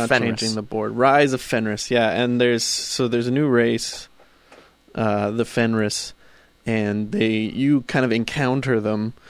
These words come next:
Speaker 2: on the game, in the game.
Speaker 1: Oh, neat.
Speaker 2: And then they change the game, and I think eventually somebody gets to play as them.
Speaker 1: Oh, cool.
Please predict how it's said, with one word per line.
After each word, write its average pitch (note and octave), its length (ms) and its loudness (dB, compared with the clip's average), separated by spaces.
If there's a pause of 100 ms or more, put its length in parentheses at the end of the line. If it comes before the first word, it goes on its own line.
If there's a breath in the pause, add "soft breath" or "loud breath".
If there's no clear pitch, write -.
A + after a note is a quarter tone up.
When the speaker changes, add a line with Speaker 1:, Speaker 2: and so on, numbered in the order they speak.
(600 soft breath)
Speaker 2:
on C3+ 260 4
the C3 60 2
game, A2+ 420 2
in D3 160 2
the C3 60 0
game. A2+ 220 0
Speaker 1:
Oh, C#3 100 4
neat. C3+ 280 0 (180)
Speaker 2:
And A#2+ 180 0
then A2 260 0
they A2+ 200 4
change A2 360 -4
the - 80 -8
game, A2 300 -2
and G#2+ 80 2
I G#2+ 40 0
think D3+ 240 -4
eventually A#2+ 460 -2
somebody A#2+ 300 -4
gets - 220 -8
to - 80 -14
play A#2 280 0
as G#2+ 140 -6
them. - 180 -14 (220)
Speaker 1:
Oh, E3+ 220 4
cool. G#3 340 -2